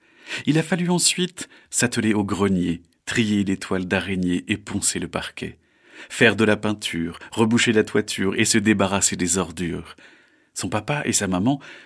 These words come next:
sont parfois venus l'aider, en rouspétant un peu qu'elle pourrait aussi ranger sa chambre de l'autre côté de la rue. «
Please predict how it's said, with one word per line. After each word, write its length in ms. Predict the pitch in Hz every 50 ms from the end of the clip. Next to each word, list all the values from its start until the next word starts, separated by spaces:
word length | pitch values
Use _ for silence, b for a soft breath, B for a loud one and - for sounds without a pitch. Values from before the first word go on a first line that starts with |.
| B -
sont 160 | - 107 87
parfois 420 | - 117 - - - - - 151
venus 260 | 143 127 101 95 95
l'aider, 360 | 87 92 90 87 120 143 147 b b b b b b
en 160 | - - -
rouspétant 640 | - 87 95 95 - - - 95 92 - - 87 87
un 60 | 87 85
peu 160 | - - 123
qu'elle 200 | 123 - 90 82
pourrait 260 | - 95 92 90 92
aussi 420 | 92 90 87 85 - - - 123 127
ranger 400 | 127 113 104 95 90 87 110 113
sa 220 | - - 92 82
chambre 480 | - - - 127 139 143 120 98 95 90
de 80 | 95
l'autre 380 | 92 95 117 135 135 - - 107
côté 320 | - - 92 - 90 82
de 80 | 85 82
la 140 | 85 92 110
rue. « 300 | - 104 90 - -